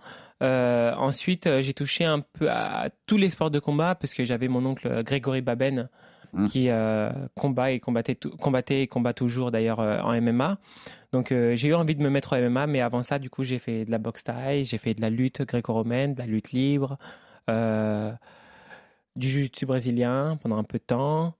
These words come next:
Speaker 1: Euh, j'ai fait pas mal de choses, en gros, pour me compléter.
Speaker 2: Mhm.
Speaker 1: Et ensuite, je suis passé au M M A, parce que je viens du Havre, du coup, euh.
Speaker 2: À quel âge full-time M M A ?
Speaker 1: Euh, full-time M M A, bah, quand j'ai décidé de prendre mon sac à dos et partir de chez ma mère, euh, à dix-huit ans.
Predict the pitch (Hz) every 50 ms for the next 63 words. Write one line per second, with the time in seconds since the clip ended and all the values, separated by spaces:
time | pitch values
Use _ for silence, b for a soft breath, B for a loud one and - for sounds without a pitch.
0 | _ _ - 131 127 120 113 - - - - - - 123 127 135 143 - 160 -
1 | 165 156 147 135 131 131 - - 127 123 123 120 117 113 113 104 117 120 113 -
2 | 120 120 113 110 104 104 104 113 113 113 113 117 - - 127 - 127 123 - -
3 | - 165 _ _ _ _ - - 90 80 73 82 - - - 123 120 113 117 -
4 | - 143 151 139 131 120 - - - - - 110 - - 113 110 110 110 107 110
5 | 117 - - - - 131 120 139 131 131 117 131 127 123 131 123 113 117 113 110
6 | 110 110 - - 120 123 127 110 104 101 117 117 101 113 120 - - 123 107 -
7 | 107 107 104 104 101 101 107 117 - _ B B B B B B B B B -
8 | 127 127 127 123 120 120 117 117 117 113 - - 143 135 - - 143 143 139 135
9 | 131 135 135 139 147 147 139 123 117 113 113 110 - - 131 127 127 135 127 123
10 | 123 123 120 120 120 - - 139 135 - - 131 123 123 123 120 - 127 113 -
11 | 117 117 123 127 131 127 - 117 - - - 117 113 113 - - 123 120 110 113
12 | 113 117 120 120 117 107 104 104 117 117 110 113 113 113 110 - - 104 120